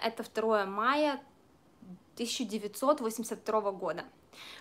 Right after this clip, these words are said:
Вот, и называют её разные, как бы, тоже города рождения. Кто-то говорит, что Москва, кто-то говорит, что Киев. Вообще её называли, э, <laughs> её называли украинским уже хирургом, мы щас разберёмся, почему. Вот, так вот,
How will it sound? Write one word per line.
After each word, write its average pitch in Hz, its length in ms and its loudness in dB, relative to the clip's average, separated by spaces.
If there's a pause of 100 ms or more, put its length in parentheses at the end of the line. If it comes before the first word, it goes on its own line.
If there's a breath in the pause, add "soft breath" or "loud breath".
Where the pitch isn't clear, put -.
Вот, 202 400 4
и 254 280 6
называют 240 720 6
её 226 160 2
разные, 208 500 6
как 185 260 -4
бы, 185 100 -10
тоже 208 340 -2 (280)
города 202 360 6
рождения. 285 560 2
Кто-то 262 280 0
говорит, 208 440 0
что - 200 -6
Москва, 214 540 2 (480 loud breath)
кто-то 277 260 2
говорит, 233 280 4
что - 200 -2
Киев. 190 440 -6
Вообще 226 280 0
её 285 120 4
называли, 226 720 8 (100)
э, 202 280 4 (600 loud breath)
<laughs> - 720 -6
её 247 160 8
называли 240 440 8
украинским 247 800 6
уже 285 180 4
хирургом, 277 640 2
мы 254 40 4
щас 233 200 -6
разберёмся, 226 540 0
почему. 214 500 -6 (580 loud breath)
Вот, 208 320 4
так 208 160 -4
вот, 349 200 4